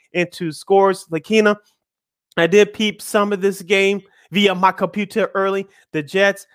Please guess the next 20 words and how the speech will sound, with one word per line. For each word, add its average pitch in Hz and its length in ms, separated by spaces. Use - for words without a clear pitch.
uh, 156 120
looked 165 340
good 202 240
early 190 300
in 180 80
the 165 100
first 185 260
couple 175 200
of 156 80
drives 175 320
of 165 80
the 151 80
game. 170 280
The 151 140
Philadelphia's 175 840
defense 175 420
was 143 120
caught 180 220
off 147 220
guard. 175 280